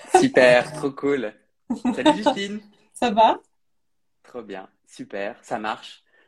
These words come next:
Speaker 1: Il y a un moment donné où ça ne répondait plus, mais en fait ça marche.
Speaker 2: Ah bah non, bah, moi c'est bon pour, euh, c'est bon de mon côté en tout cas.
Speaker 1: Trop bien. Bah, on se lance.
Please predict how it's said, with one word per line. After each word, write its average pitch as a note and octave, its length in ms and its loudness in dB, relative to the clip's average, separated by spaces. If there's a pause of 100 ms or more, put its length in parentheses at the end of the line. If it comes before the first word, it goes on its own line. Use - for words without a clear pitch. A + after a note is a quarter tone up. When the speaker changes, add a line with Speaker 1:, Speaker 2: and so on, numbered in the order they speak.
(120)
Speaker 1:
Il B2+ 40 -6
y - 20 -4
a - 20 -4
un B2+ 40 -4
moment C3+ 180 -8
donné C3 260 -10
où D#3+ 100 -12
ça C#3 160 -12
ne A2+ 80 -14
répondait C3 380 -12
plus, B2+ 400 -18 (300)
mais A2 100 -12
en G#2 60 -12
fait C3+ 160 -14
ça A#2+ 100 -12
marche. - 420 -18 (500)
Speaker 2:
Ah D4 180 2
bah C#4+ 80 -4
non, A3 180 -6
bah, G#3 220 -6
moi G3 120 -12
c'est D#4 120 -10
bon B3+ 140 -10
pour, B3+ 260 -6
euh, G3 200 -2
c'est G3 120 -14
bon G#3+ 100 -6
de C#4 80 -6
mon C#4 100 -6
côté A3 220 -10
en A#3+ 80 -4
tout G#3+ 140 -8
cas. G3 220 -6 (440)
Speaker 1:
Trop - 220 -8
bien. G#2 180 -6 (160)
Bah, B2+ 160 0
on C3 100 -6
se - 140 -16
lance. G3+ 300 -12